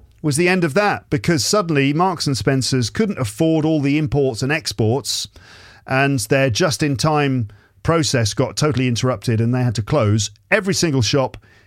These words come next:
in Paris. So bye-bye tea, bye-bye beer, bye-bye biscuits, bye-bye English mustard,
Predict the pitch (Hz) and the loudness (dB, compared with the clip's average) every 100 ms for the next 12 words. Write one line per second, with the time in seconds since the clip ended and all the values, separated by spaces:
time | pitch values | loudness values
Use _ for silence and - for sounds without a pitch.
0 | - 151 120 123 104 82 - 131 127 - | -4 -2 0 2 0 -2 0 0 0 -2
1 | 190 165 147 147 - 151 139 135 160 147 | 0 2 2 0 0 0 0 0 0 2
2 | 135 110 123 123 123 104 - - _ - | 0 2 2 2 0 -4 -14 -20 _ -4
3 | - 131 135 113 131 104 131 123 - - | -2 0 0 2 0 0 -2 -2 -4 -6
4 | - _ _ _ _ - 147 143 135 135 | -8 _ _ _ _ -4 0 2 2 2
5 | 131 117 131 117 104 - 113 | 0 0 0 -2 -2 -2 -2